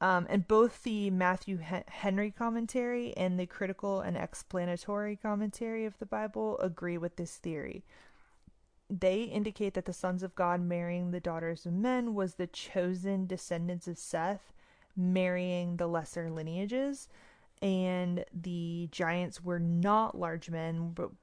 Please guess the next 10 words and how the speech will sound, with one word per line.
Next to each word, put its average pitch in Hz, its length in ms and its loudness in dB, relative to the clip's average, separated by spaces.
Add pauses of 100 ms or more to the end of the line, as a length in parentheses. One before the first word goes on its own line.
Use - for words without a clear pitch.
just 185 320 0
the 190 80 2
most 170 340 0
important 170 520 -4
and 165 200 -4
ferocious 165 680 -6
men 156 360 -4
of 151 240 -4
the - 140 -6
age. 160 480 -6